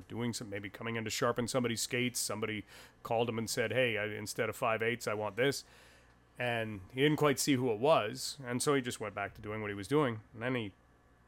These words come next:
saw somebody walk past the door going the other way, and he kinda caught a glimpse. He said,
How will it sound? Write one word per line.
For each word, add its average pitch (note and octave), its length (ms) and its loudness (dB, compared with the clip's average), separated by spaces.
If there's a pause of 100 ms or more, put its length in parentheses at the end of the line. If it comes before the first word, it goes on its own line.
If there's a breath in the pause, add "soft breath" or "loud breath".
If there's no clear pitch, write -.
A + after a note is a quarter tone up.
(220)
saw A2 520 -2
somebody G#2 380 -8
walk G#2 320 -6
past G2 340 -6
the - 80 -16
door G#2 380 -6
going G2+ 240 -10
the G2 100 -4
other D3 220 6
way, G#2 160 -2
and G2 80 -8
he G#2+ 60 -6
kinda G3+ 340 -2
caught F#3 320 -2
a C#3 60 4
glimpse. C3+ 560 2 (180)
He G#2+ 80 -16
said, G#2+ 300 -6